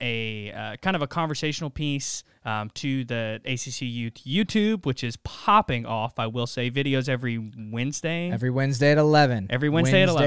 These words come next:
Speaker 1: eleven,
Speaker 2: at eleven.
Speaker 1: which is sick. It's been so good. So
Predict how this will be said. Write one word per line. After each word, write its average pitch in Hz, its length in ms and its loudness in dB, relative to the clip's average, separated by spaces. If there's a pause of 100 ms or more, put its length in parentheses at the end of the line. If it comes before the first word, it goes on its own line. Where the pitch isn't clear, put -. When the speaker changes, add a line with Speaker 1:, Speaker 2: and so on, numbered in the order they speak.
Speaker 1:
eleven, - 20 4
Speaker 2:
at 147 100 2
eleven. 131 400 0
Speaker 1:
which 110 160 -4
is 120 380 -4
sick. - 480 0
It's 123 160 -6
been 120 160 -4
so 135 320 0
good. 110 280 -6
So 107 360 -2